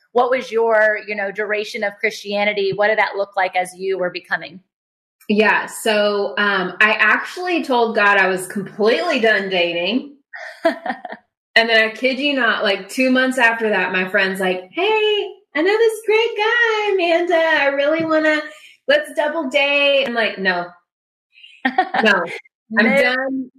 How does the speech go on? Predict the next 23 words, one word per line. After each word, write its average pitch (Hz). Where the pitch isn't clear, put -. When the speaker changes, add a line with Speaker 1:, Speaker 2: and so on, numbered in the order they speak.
Speaker 2:
I'm 240
done 269
with 311
the 302
dead 269
end 262
first 247
dates." 220
And 202
then 196
she's 196
like, 180
"Come 294
on, 359
he's 349
really 370
great." 349
And 269
I'm 233
like, 202
"Well, 196
what 226
is, 262